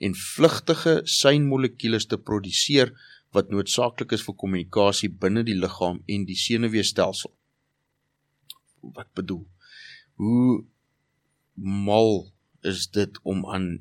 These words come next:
dit te dink? Die darm wat die grootste hoeveelheid mikrobes bevat, nou ons is van die vel af nou na die darm toe,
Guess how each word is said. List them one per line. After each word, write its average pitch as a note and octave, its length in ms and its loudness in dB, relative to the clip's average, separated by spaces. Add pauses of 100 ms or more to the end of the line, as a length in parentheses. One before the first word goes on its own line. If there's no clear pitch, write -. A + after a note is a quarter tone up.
dit - 400 -6
te - 100 -20
dink? E2 300 -8 (1080)
Die A2+ 160 0
darm C#3+ 380 8 (180)
wat A2 80 2
die G#2+ 120 0
grootste C3+ 500 2
hoeveelheid D#3+ 580 4
mikrobes F#2+ 560 0
bevat, G2 400 -4
nou F2 140 -2
ons - 180 -8
is - 80 -16
van A#2 240 2
die G2+ 80 0 (140)
vel A2+ 260 4
af G2 160 -2
nou F#2+ 160 0
na G2 160 -2
die F2 80 -12
darm A#2+ 400 6
toe, C3+ 160 2